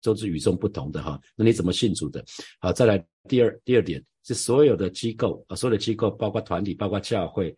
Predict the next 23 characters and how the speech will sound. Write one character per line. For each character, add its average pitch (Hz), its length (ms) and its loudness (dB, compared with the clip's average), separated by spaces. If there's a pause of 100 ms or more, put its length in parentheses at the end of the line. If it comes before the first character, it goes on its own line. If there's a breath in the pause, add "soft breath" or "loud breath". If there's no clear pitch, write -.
(140)
或 151 220 0
者 98 120 -6
是 113 80 -2
所 110 200 2
有 107 60 2
的 92 100 -2
人， 82 340 -4 (120)
包 113 140 4
括 110 300 2
我 85 140 -6
们 82 120 -2
自 104 140 -4
己， - 260 -6 (340 loud breath)
我 95 140 4
们 98 140 6
都 131 140 8
有 104 120 8
优 107 180 6
点 95 140 2
也 95 80 4
有 98 120 6
缺 - 260 -2
点。 87 240 -4